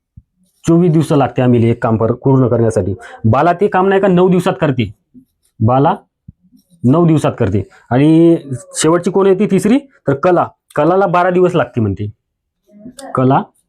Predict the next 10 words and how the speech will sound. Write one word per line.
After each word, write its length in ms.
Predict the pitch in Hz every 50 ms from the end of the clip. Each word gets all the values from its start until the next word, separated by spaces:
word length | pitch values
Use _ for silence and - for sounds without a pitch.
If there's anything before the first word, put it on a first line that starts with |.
| _ _ _ - - - - - - -
बारा 240 | 120 139 147 151 151
दिवस 240 | 151 135 131 127
लागते. 220 | 123 117 113 - 120
यांचा 260 | 123 135 151 151 175
तिघाचा 380 | 165 - 170 156 180 175 180 180
जर 140 | 175 185
आपण 220 | 180 165 170 180 175
लसावी 340 | 151 151 151 180 180 190 190
काढला, 300 | 190 170 170 175 165 - - _ _ _ _ _ _ _ _ _ _ _ _ _ _ 247 _ _ _ _ _ _ 269 302 311 311 269 269 - - - - - - - - - _ _ _ _ _ _ _ _ _ - - - - - - - - - _ _ _ _ -
तर 200 | 139 139 147 147